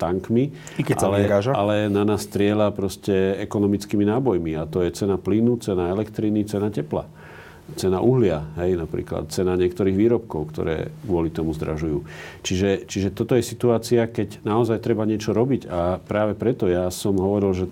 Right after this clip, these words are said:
Speaker 1: nemôžeme my sa spoliehať na trh. A tak to aj dopadlo, že nakoniec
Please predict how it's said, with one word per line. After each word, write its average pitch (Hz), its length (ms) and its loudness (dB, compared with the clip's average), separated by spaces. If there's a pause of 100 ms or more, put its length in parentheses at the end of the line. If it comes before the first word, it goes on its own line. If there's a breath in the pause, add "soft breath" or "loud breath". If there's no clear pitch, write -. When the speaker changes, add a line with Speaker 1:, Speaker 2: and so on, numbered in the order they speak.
(180)
Speaker 1:
nemôžeme 104 400 0
my 87 80 -2
sa 87 320 -2
spoliehať 90 400 0
na 87 80 -2
trh. - 240 -6 (480 loud breath)
A 82 80 -4
tak 90 160 -4
to 98 160 0
aj 92 80 0
dopadlo, 87 400 -2
že 80 80 -6
nakoniec 87 400 -2